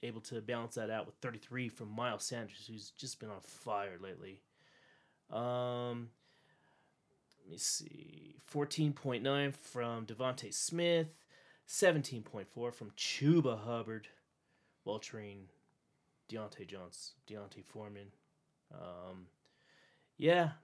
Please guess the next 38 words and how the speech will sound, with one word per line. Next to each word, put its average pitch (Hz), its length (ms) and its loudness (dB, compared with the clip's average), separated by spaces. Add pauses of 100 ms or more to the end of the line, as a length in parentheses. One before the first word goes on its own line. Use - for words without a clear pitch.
(120)
I, 123 280 0
I 139 40 4
mean, 139 580 4 (720)
Tyreek 139 500 6
Hill, 139 420 4
twenty-two 123 500 -4
points. 127 600 -2
Josh 123 380 6
Jacobs, 123 480 0
eighteen 120 440 -4
points. 113 600 -8 (960)
Yeah, 127 200 2
I 135 60 2
mean, 151 140 6
statement 190 460 8
season 156 340 6
has 143 240 8
it 131 100 4
rolling 139 340 8
right 123 200 6
now. 135 300 10
He's, 147 580 4 (600)
I 117 60 -2
mean, 135 220 4
he's, 147 500 6 (600)
he's 151 200 6
feeling 147 360 10
it. 110 140 -2 (120)
I 110 60 -4
mean, 117 280 0
he's 123 300 2
getting 131 320 4
it. 131 60 2
He's 131 200 2
going 135 460 6
into 139 320 6
the 120 80 -4
playoffs 120 460 2